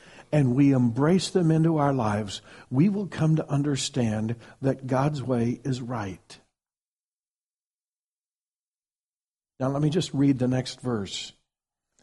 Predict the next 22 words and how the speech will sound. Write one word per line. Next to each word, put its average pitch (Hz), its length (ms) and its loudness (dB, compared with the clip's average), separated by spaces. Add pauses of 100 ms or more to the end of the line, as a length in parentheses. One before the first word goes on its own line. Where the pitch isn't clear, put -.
(160)
It 120 100 -4
says, 139 220 2
"But - 180 -2
the 139 80 -4
Pharisees 123 960 -2 (560)
and 123 220 0
experts 165 680 0
in 151 200 2
the 165 100 2
law 117 380 2
rejected 113 1000 -2
God's 104 320 -2
purpose - 500 -12
for 117 260 -6
themselves." - 800 -10 (2250)
Now, 160 60 2
you 180 60 4
see, 214 220 0 (100)
ultimately, 139 960 2 (800)
all 202 260 6
of 117 140 2
us 110 400 -2